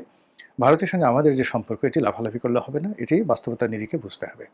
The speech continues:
যে বিষয় নিয়ে আলোচনা করতে চাচ্ছি, সেটি হলো আমাদের অন্তর্বর্তীকালীন সরকারের প্রধান ডক্টর মোহাম্মদ ইউনূস,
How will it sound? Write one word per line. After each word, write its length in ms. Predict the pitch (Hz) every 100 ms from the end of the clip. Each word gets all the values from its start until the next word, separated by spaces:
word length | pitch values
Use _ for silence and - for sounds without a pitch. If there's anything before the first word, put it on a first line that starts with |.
| _ _ _ _ _
যে 60 | 143
বিষয় 220 | 143 -
নিয়ে 120 | 165 131
আলোচনা 220 | 131 143
করতে 200 | 135 135
চাচ্ছি, 240 | 135 117 202
সেটি 200 | - 143
হলো 160 | 185 135 - _ _ _ -
আমাদের 260 | 123 151 180
অন্তর্বর্তীকালীন 760 | 131 180 170 160 - 120 127 147 -
সরকারের 480 | - 117 120 113 113 -
প্রধান 240 | 120 107 135
ডক্টর 180 | 110 107
মোহাম্মদ 220 | 101 104
ইউনূস, 240 | 104 127